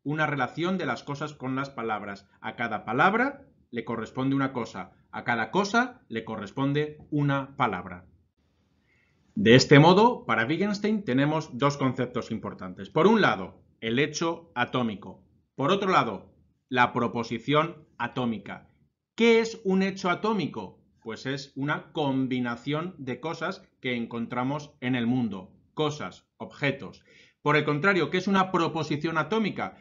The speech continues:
Pues es una combinación de palabras. Y recordamos que cada cosa tiene su palabra, que cada palabra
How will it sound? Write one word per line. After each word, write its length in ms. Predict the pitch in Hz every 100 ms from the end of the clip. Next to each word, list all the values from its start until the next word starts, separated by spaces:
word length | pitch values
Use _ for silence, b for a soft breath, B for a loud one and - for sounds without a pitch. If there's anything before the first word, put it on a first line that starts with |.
| B
Pues 140 | 117 117
es 100 | 123
una 380 | 151 180 - - _
combinación 1000 | 143 139 135 131 123 120 143 160 175 -
de 300 | 123 135 147
palabras. 640 | - 123 120 107 95 - -
Y 120 | 131
recordamos 800 | 135 131 131 165 147 104 92 _ _ _ _
que 180 | 117 -
cada 300 | 151 160 156
cosa 520 | 202 208 220 - _ _
tiene 240 | - 139 147
su 160 | 143
palabra, 600 | 147 143 143 120 95 - _
que 140 | - 113
cada 280 | 135 147 160
palabra 580 | 170 180 185 196 -